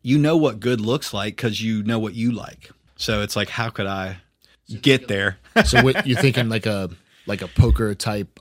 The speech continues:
Speaker 2: um, poker type YouTube channel?
Speaker 1: Yeah,
Speaker 2: Poker
Speaker 1: like
Speaker 2: related.
Speaker 1: analysis, also just showing, like, dude, I'm at the main event.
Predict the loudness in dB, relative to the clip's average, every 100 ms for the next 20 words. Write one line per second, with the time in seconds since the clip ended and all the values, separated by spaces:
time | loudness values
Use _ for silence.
0 | -10 -8 -6 -8 -8 _ _ 0 2 2
1 | -2 -4 -4 -6 -4 -4 -4 -4 -4 -4
2 | -6 -8 _ _ -4 0 2 4 4 4
3 | 4 4 4 4 2 0 0 0 0 -4
4 | -6 -8 -4 -2 0 2 0 2 2 2
5 | 0 0 0 0 -2 -8 -18 -14 -14 -14
6 | -8 0 2 2 -2 _ _ _ _ -20
7 | -6 0 2 2 0 -2 -2 -2 -2 -2
8 | -2 -4